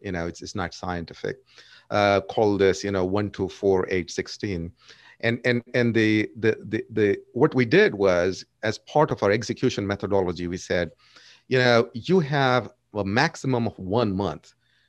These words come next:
to take a pain point or a business imperative, which one of the division heads says,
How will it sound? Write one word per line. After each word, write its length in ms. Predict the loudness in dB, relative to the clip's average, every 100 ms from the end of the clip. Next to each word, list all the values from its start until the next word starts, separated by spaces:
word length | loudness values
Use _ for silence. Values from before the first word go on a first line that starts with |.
| -6
to 100 | -6
take 340 | 0 0 0 -2
a 60 |
pain 500 | -2 -2 2 2 2
point 500 | -2 -4 -4 -4 -8 -8
or 300 | -2 -2 -2
a 420 | -2 0 0 -2 -6 _ _ _ -20 2
business 480 | 4 4 2 0 -2
imperative, 840 | -6 -2 0 4 4 2 -2 -6
which 320 | 0 0 0 -2
one 160 | -4
of 100 | -4
the 80 | -4
division 380 | -2 -2 -2 -6
heads 320 | -6 -6 -6
says, 320 | -4 -4 -4